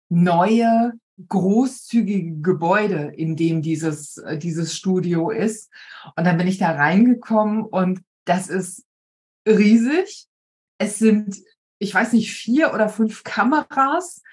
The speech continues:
Da sind unendlich viele Leute. Also das, das war, das war total verwirrend für mich, wie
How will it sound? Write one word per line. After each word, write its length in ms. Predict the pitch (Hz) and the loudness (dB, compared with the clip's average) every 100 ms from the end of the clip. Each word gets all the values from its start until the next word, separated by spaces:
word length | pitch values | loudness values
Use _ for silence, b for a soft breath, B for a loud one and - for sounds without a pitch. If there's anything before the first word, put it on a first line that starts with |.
| b b | b b
Da 120 | 196 | -4
sind 300 | 202 226 208 - _ _ _ _ - - | 4 4 4 -6 _ _ _ _ -10 0
unendlich 580 | 285 180 233 220 - | 2 4 4 2 -2
viele 180 | 262 254 | 2 4
Leute. 400 | 226 269 320 233 | 6 4 2 0
Also 200 | - 208 | 0 2
das, 200 | 202 - | 0 0
das 240 | - 247 220 | -2 -4 -2
war, 280 | 214 - | 0 0
das 180 | - 208 | -4 -4
war 120 | 214 | -4
total 340 | 208 - 254 240 | -4 -2 -2 0
verwirrend 500 | 202 185 294 302 - | -2 -2 -4 -6 -4
für 100 | 233 | -2
mich, 320 | 214 - 185 | -2 -4 -2
wie 220 | 208 440 | -2 -2